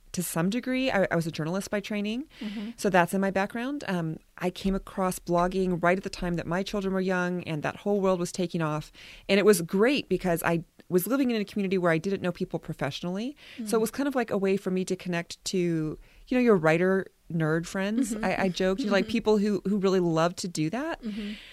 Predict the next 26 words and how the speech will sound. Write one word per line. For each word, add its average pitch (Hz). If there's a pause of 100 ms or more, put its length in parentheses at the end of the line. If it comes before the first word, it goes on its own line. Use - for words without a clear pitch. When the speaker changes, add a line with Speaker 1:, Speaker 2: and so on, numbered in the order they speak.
(300)
Speaker 1:
So 247
that 233
is 320
my 233
background. 190
But -
once 233
I 269
started 214
podcasting, 196
I 175
said, 196
Oh, 233
you 220
know 214
what 233
I 202
found 220
is 165
that 160 (320)
I 202
really, 233
it's -
easier 202 (560)
to 240
talk -